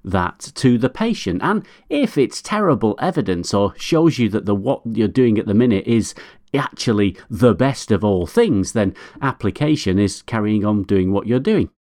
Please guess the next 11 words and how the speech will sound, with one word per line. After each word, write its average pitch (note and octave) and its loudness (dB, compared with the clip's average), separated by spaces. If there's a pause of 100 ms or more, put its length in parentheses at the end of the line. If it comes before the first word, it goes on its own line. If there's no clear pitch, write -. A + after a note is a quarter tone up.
(280)
The D3 2
fifth - -2
step, - -4
and F#2+ 0
this G#2+ -4
is F#2 -2
why F#2 0
it's - -8
four F#2 0
or G2 2
five, - -6